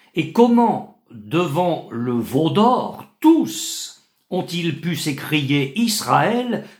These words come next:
voici ton Dieu qui t'a fait sortir du pays d'Égypte » ? C'est le verset quatre de notre lecture d'aujourd'hui. Jusque-là, ainsi que le dit le livre de l'Exode au chapitre treize, verset vingt et un, «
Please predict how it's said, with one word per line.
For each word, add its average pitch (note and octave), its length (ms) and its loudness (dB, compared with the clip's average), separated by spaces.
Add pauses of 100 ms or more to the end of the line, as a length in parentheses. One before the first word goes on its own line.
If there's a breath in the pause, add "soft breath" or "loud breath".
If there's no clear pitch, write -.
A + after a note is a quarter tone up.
voici E3 720 -2
ton G3 220 4
Dieu F#3 600 -2 (320 loud breath)
qui D#3 140 -8
t'a D#3 140 2
fait D#3 160 -2
sortir D3 460 -4
du C3 160 -4
pays C#3 200 0
d'Égypte » ? B2+ 600 -2 (280)
C'est A2 340 -14 (140 soft breath)
le C3 140 -4
verset C3+ 420 0
quatre D3 460 0
de C3 140 -2
notre C3 300 -4
lecture C3+ 420 -2
d'aujourd'hui. A2 580 -4 (720 soft breath)
Jusque-là, D3 720 -2 (720)
ainsi C#3 380 -2
que C#3+ 100 0
le C#3 160 2
dit C3+ 380 -4 (380 loud breath)
le C#3 160 -2
livre C#3+ 320 0
de C#3 80 0
l'Exode C#3+ 520 0
au A#2 60 -2
chapitre C3+ 520 -4
treize, C3+ 420 -2
verset A#2 360 -4
vingt A2+ 220 -4
et D3+ 140 2
un, « B3 220 0